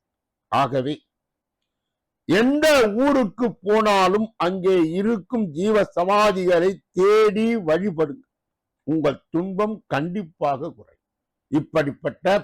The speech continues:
பயனுள்ள பதிவு உங்கள் எண்ணத்தை மாற்றி, வாழ்க்கையை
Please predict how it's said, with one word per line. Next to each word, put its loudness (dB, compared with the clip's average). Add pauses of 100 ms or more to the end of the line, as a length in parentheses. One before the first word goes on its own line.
பயனுள்ள -2 (240)
பதிவு -2 (1080)
உங்கள் -2 (100)
எண்ணத்தை -2 (120)
மாற்றி, -4 (180)
வாழ்க்கையை 0